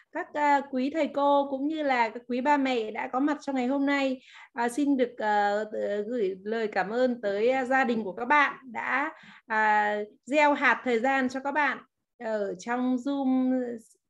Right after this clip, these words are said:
ờ, chương trình sáng này. À, xin, ờ, gửi lời chúc sức khỏe, lời chúc,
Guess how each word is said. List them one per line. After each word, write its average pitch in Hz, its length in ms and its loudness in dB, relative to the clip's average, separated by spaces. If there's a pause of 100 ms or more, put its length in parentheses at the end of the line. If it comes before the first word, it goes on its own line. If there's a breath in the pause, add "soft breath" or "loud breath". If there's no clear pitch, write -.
ờ, 220 180 -4
chương 269 220 0
trình 240 200 -2
sáng 220 280 -2
này. 269 380 2 (320 loud breath)
À, 220 240 -2
xin, 277 280 0
ờ, 277 220 2
gửi 220 220 2
lời 214 420 -2
chúc 311 160 -8
sức 339 220 -14
khỏe, 185 520 -2 (420 soft breath)
lời 226 260 -2
chúc, 320 160 -6